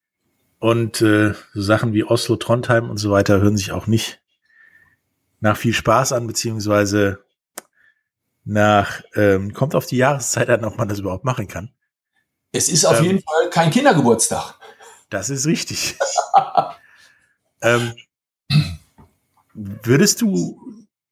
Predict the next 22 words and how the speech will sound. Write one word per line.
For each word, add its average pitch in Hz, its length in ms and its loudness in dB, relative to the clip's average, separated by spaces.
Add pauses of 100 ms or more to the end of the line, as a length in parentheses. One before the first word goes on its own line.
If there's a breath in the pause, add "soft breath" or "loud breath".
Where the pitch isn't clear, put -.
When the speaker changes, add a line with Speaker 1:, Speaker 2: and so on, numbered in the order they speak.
(300)
Speaker 1:
so, 131 240 0
so, 117 200 4
so 107 340 2
kleinere 107 600 0
Extremsachen. 85 580 -2
Ich 85 60 -6
meine, 90 160 -4
jetzt 92 160 -4
Oslo, 117 260 0
Trondheim 104 500 -4
muss 104 240 -2
jetzt - 240 0
nicht - 280 2
<laughs> - 0 -
unbedingt 95 420 -2
sein 123 420 4 (520 loud breath)
und - 180 -8
auch 104 120 0
München, 113 760 -2
Venedig 107 420 -2
nicht. 127 220 -4 (680 soft breath)
Ähm, 113 300 2